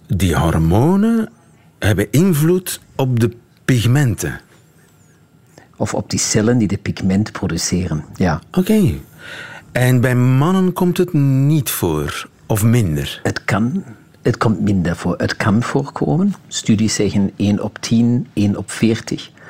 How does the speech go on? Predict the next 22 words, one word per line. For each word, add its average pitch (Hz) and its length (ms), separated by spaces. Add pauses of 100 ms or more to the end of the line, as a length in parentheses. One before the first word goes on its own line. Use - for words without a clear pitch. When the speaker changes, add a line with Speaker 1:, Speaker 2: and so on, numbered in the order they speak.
(340)
Speaker 2:
Maar - 200
eigenlijk, 107 520
meestal 107 520
komen 101 280
vrouwen, 92 540 (220)
eh, 95 280
met 95 180
vraag - 340
voor 90 140
behandeling. 87 480
We 92 100
zien 98 180
eigenlijk 98 300
heel 107 220
weinig 92 400
mannen 82 400 (200)
die 104 180
zich 95 220
met 95 120
dat 101 120
probleem 90 380
aanbieden. 95 540